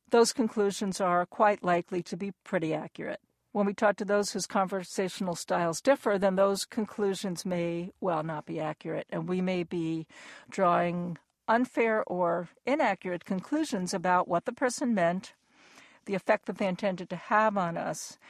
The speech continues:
and what they're feeling and thinking when they talked in that way. The conversational style difference I'm going to be focusing on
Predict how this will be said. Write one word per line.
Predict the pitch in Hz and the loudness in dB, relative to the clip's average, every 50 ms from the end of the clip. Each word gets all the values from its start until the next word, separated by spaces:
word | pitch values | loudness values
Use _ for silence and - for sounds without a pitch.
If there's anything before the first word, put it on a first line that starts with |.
| - - _ - | -20 -20 _ -6
and | - 180 175 180 180 175 175 180 - | -4 -2 -2 -2 -2 -2 -4 -4 -4
what | - 202 220 240 240 - | -2 2 2 2 2 2
they're | 269 269 | 0 -2
feeling | 254 - - 294 320 330 427 349 202 190 | -2 -2 -4 -2 -2 -2 0 0 0 0
and | 185 185 - | 0 -2 0
thinking | - 277 302 285 - 226 - 156 151 - - | -2 -2 -2 -2 -4 -8 -8 -8 -10 -8 -6
when | 180 180 175 | -4 -4 -4
they | 160 160 | -4 -4
talked | - - 160 151 - | -4 -4 -6 -4 -4
in | 180 156 | -6 -8
that | 151 151 - 170 | -6 -8 -6 -4
way. | 165 160 147 - - _ _ _ _ _ _ _ - | -2 -2 -4 -4 -8 _ _ _ _ _ _ _ -6
The | 202 208 214 208 208 208 196 _ _ _ _ | -4 -2 -2 0 -2 -4 -6 _ _ _ _
conversational | - - 240 247 277 277 - 294 - - 247 226 214 - - 214 208 190 | -2 4 6 6 6 6 4 0 2 2 2 2 2 2 0 0 0 0
style | - - - 220 202 190 180 | 0 4 6 8 8 8 6
difference | 170 - 226 220 - 240 208 196 - | 4 2 0 0 0 0 -2 0 0
I'm | 226 196 190 185 | 0 0 0 0
going | 208 190 185 | 0 0 0
to | 180 170 | 0 -2
be | 180 185 | -2 -4
focusing | 170 - 214 185 175 - 180 - - 196 175 | -2 2 2 2 2 0 -4 -4 -4 -4 -2
on | 170 170 170 165 | -2 -2 -2 -2